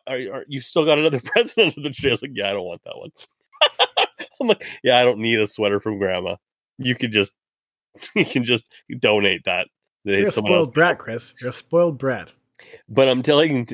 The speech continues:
Speaker 1: I'm telling you this because this is the friend that you have, Ryan. This is the type of person I am. I can't wait. And I would like to tell you that I would wait to play Saints and Sinners two on the, on the P S V R two or the P C in-,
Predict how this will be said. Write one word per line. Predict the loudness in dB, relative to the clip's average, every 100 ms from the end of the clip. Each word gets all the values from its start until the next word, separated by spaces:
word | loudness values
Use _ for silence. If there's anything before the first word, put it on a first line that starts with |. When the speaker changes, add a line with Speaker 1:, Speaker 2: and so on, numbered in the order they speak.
| -2
Speaker 1:
I'm | -2
telling | 2 2 4
you | 2
this | 0 -4
because | -2 0 0
this | 0 0
is | -2 -4
the | -6
friend | -2 2 2 2
that | -2
you | -2
have, | -2 -2
Ryan. | -2 -2 -2 -4
This | -6 -6
is | -6
the | -4
type | -4 -6
of | -4
person | -2 -2 -2
I | -2 -2
am. | -6 -12 -20 _ -2
I | 2 4 4 4 0
can't | 0 0 0 0
wait. | -2 -2 -6 _ _ _ _ _ _ _
And | 2 4
I | 4
would | 4 0 2
like | 0 0
to | -4
tell | -2 2
you | 2 2
that | 2
I | 4 2
would | 2
wait | 0 0 0 -4 _ _ _ _
to | -6
play | 0 2 4
Saints | 2 0 0
and | -2
Sinners | 0 0 0 -2
two | 0 2 2 -2 _ _ _ 0
on | 2 2
the, | -2 _ 0
on | 2 2
the | 0
P | 2 2
S | 4
V | 2
R | 2
two | 2 2 4
or | 2 0
the | 0
P | 0 0
C | 0 0 0 -6 -2
in-, | 0 0